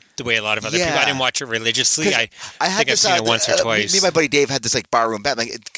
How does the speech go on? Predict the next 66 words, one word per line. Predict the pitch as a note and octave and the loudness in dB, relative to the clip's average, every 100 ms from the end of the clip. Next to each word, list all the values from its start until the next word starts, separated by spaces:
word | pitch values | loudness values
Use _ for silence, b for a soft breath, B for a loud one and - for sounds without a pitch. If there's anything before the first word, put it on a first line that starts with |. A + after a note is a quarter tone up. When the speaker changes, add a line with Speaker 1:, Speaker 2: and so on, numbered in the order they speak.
| - B2 | -14 -8
Speaker 2:
the | D3 | -6
kumite | - A#3 F#3+ | -6 -4 -2
is | D3 | -2
definitely | - C#3+ B2+ | -2 -4 -4
from | G#2+ | -10
Bloodsport. | A2+ C3 - A2 | -2 -2 0 -2
He's | F#2+ | 0
like, | F#2 | 0
"No, | A#2+ C#3+ | 2 2
it's | - | 2
from, | C3 A2 | 0 2
like, | A2 G#2+ - | 0 0 -4
Karate | - B2 A2 | -6 -2 -2
Kid." | - E3+ | -2 -2
So | A#2+ | -2
I'm | B2 | 0
Speaker 1:
Yeah. | |
Speaker 2:
wondering | A2 G#2 G#2+ F#2 B B | 0 0 -2 -4 B B
if | |
it's, | C3+ | -2
like, | B2 - | -2 -2
Chinese | - D3 B2 B2+ | -2 -2 -2 -2
for | - G#2+ | -2 -2
big | - B2+ | -2 -4
fight | - C3 - | -2 -4 -4
tournament | B2 G#2 E2 C#2+ | -4 -4 -4 -6
or | - | -6
something | G#3 F#3+ | -2 0
Speaker 1:
Well, | F3 A3+ | 0 0
Speaker 2:
like | F3 | 0
Speaker 1:
kumite | |
Speaker 2:
that. | C#3+ | 0
Speaker 1:
is | B2+ A#2+ A#2 | 2 2 2
just | G#2 - | 2 0
a | G#2+ | 0
real, | A2+ A2+ A#2+ | 0 0 0
yeah, | A2 G2 | -2 0
it | |
is. | A2+ G#2 G2+ | -2 -2 -4
A | B2+ | -4
ku-, | - F3 | -2 -2
a | C#3 | -2
kumite | C#3+ A#2+ E2+ | -2 -2 0
Speaker 2:
Yeah. | A2 G#2 | 0 0
Speaker 1:
is | G#2 | -2
a | G2 | -6
real | G#2 G2+ G2 F2 E2 | -4 -4 -6 -10 -14
word | G#3+ A2+ A2 F#2+ | -8 -2 0 0
that's | G2 - | -2 -2
used | G#2+ G2 - | 0 -2 -4
a | |
lot. | G#2 G2+ F#2+ - | -6 -8 -8 -4
Speaker 2:
Yeah, | A#2+ F2+ E2+ | 0 2 0
so | - G#2 F2+ F#2+ - | -2 0 0 -4 -20
it | - | -2
might | C3 | -2
just | A#2 A2 | -2 -6
mean | F#2 | -6
tournament, | G#2 G2+ G#2+ A2 - A#2 - | -4 0 0 -2 -8 -10 -8
like, | F#2+ | -6
Speaker 1:
I, | - C#3+ | -2 -2
Speaker 2:
in | F#2+ | -2
Speaker 1:
I | |
think, | - A3+ | -2 -2
uh, | A2+ | 0
Speaker 2:
Chinese. | D#3 G2+ G#2 - | -2 -2 -2 -2